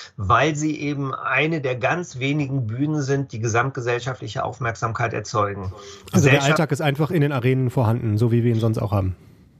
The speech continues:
Speaker 1: Ja, und die Aufmerksamkeit. Gesellschaftliche Debatten sind in hohem Maße mittlerweile stark fragmentiert. Einzelne Communities, einzelne Blasen, ähm, und es gibt nicht die ganz großen gesamtgesellschaftlichen Foren.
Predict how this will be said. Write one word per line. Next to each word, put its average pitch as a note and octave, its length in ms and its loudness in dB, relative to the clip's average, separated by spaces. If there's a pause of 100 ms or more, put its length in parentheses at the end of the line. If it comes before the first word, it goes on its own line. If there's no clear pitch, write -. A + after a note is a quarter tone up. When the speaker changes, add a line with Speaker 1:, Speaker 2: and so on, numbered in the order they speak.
(120)
Speaker 1:
Ja, D#3+ 200 4
und F3 140 2
die G3 80 2
Aufmerksamkeit. C3+ 720 0
Gesellschaftliche E3+ 840 -6
Debatten D#3+ 600 -4
sind D3 240 -10
in C#3 120 -4
hohem E3+ 220 -2
Maße D#3 300 -2
mittlerweile C#3+ 440 -2
stark D3 400 0
fragmentiert. B2+ 920 -4
Einzelne C3+ 340 -2
Communities, E3 720 0
einzelne B2+ 380 -2
Blasen, E3 640 4 (380)
ähm, C3 440 0
und C#3 120 -8
es - 160 -12
gibt D#3+ 220 -4
nicht C#3 260 -6
die D#3 180 -4
ganz D3 260 0
großen C#3+ 540 -4
gesamtgesellschaftlichen B2+ 1120 -4
Foren. C3+ 600 2